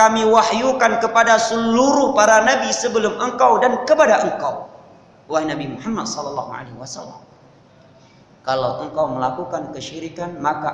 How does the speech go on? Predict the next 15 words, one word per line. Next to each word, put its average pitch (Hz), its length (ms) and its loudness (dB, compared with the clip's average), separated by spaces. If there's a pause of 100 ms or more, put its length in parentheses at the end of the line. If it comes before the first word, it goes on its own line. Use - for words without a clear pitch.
akan 143 320 -10
terhapus 175 720 -14
seluruh 233 720 -2
ibadah 170 320 0
yang 131 240 -8
engkau 123 160 -12
lakukan. 110 480 -16 (1000)
Di 131 160 -2
dalam 190 240 6
surat 180 400 2
At-Taubah 165 480 -2
Allah 180 320 4
berfirman, 170 560 -4
"Walau 202 400 4
asyraku 208 960 0